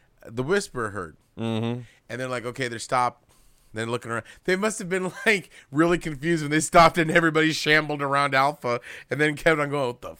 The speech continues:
Speaker 1: fuck did they do?" But, so they find him. I, I guess. They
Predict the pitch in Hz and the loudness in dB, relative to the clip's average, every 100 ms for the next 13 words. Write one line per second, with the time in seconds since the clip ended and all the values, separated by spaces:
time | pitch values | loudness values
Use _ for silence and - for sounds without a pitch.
0 | _ 127 143 110 101 104 113 113 123 90 | _ -6 -6 -8 -14 -14 -14 -14 -14 -16
1 | - - - - 139 147 - - - - | -16 -14 -12 -4 0 0 -2 -12 -20 -20
2 | - 175 175 175 214 254 165 160 160 _ | -8 -4 -2 0 -2 -2 -6 -8 -14 _
3 | - _ _ _ - 110 - 110 95 107 | -20 _ _ _ -14 -14 -12 -14 -8 -6
4 | 156 123 123 - 127 | -4 -6 -12 -8 -8